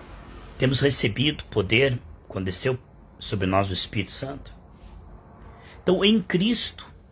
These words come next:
nós fomos aceitos. No amado somos agradáveis. E no Espírito temos essa onipotência misericordiosa.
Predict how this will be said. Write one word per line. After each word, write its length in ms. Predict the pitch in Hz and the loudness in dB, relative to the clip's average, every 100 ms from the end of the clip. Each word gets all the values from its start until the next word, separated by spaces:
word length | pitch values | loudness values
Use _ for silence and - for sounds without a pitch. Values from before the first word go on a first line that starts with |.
| - - | -20 -6
nós 140 | 117 | -4
fomos 320 | - 170 165 139 | -2 -2 -2 -2
aceitos. 840 | - - 165 165 - - - - - - - - - - - - - - - - | -2 -2 -4 -6 -14 -16 -16 -18 -20 -20 -20 -20 -20 -20 -20 -20 -20 -20 -6 0
No 160 | 131 | 4
amado 420 | 127 113 147 165 | 6 6 6 4
somos 360 | 127 - 139 135 | -2 -4 -2 -2
agradáveis. 840 | 135 123 113 135 147 113 - - - - - - - - - - - - | 0 -2 -2 -2 -4 -12 -16 -18 -20 -20 -20 -20 -20 -20 -20 -20 -16 -2
E 80 | 156 | 2
no 140 | 233 | 4
Espírito 580 | 233 - - 226 247 190 | 2 -2 0 0 0 2
temos 300 | 220 214 208 | 2 4 2
essa 220 | 196 202 | 4 4
onipotência 1160 | 196 196 185 170 - 170 185 180 - - 101 - - - - - | 4 0 -2 -4 0 0 2 0 -4 -6 -6 -10 -20 -20 -20 -6
misericordiosa. 1040 | 151 156 127 107 - 104 95 101 117 - | -2 0 0 -4 -2 -4 -4 -8 -10 -12